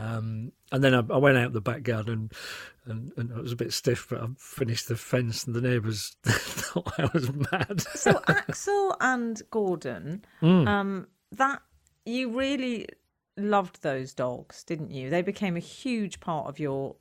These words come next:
Speaker 2: your life, and they, they kind of, in one way or another, led to you becoming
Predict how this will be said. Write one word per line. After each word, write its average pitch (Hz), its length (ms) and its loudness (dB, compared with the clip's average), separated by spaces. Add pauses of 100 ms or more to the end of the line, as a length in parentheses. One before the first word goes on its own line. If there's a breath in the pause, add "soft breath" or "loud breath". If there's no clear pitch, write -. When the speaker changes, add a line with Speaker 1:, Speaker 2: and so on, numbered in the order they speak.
Speaker 2:
your 147 200 -2
life, 151 460 0
and 175 260 -2
they, 190 220 0 (460 loud breath)
they 262 120 4
kind 339 380 -2
of, 240 160 -4
in 233 160 2
one 240 140 2
way 226 100 4
or 220 140 4
another, 220 260 2
led 196 340 0
to - 160 -6
you 170 460 -2
becoming 160 760 -4